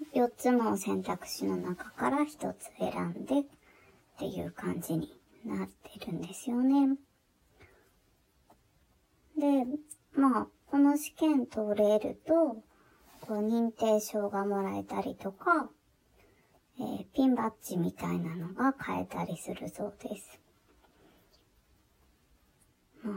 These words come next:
あ、一応消費者資格みたいな感じなので、まあ、プロの資格とはちょっと違うんですけれども、えー、お酒好きなら面白いのかなと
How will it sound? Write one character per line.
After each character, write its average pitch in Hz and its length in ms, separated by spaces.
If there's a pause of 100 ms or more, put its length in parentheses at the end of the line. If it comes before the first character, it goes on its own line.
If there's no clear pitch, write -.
(120)
あ、 190 40 (1600)
一 240 280
応 226 80
消 311 280
費 302 120
者 - 380
資 - 180
格 311 320
み 190 160
た - 220
い - 20
な 190 100
感 196 320
じ 196 140
な 202 140
の 196 200
で、 196 100 (600)
ま 247 60
あ、 - 20
プ - 180
ロ 427 240
の 254 80
資 - 140
格 - 300
と - 160
は 202 120
ち 214 120
ょ - 20
っ - 40
と 208 120
違 - 240 (280)
う 196 40
ん 196 100
で 196 140
す - 160
け 208 100
れ 202 120
ど 254 160
も、 320 200 (840)
え - 20
ー、 208 500 (240)
お 220 120
酒 208 340
好 - 60 (100)
き 262 140
な 285 180
ら 339 240
面 208 240
白 196 300
い 202 60
の 202 140
か 240 200
な 311 220
と 311 40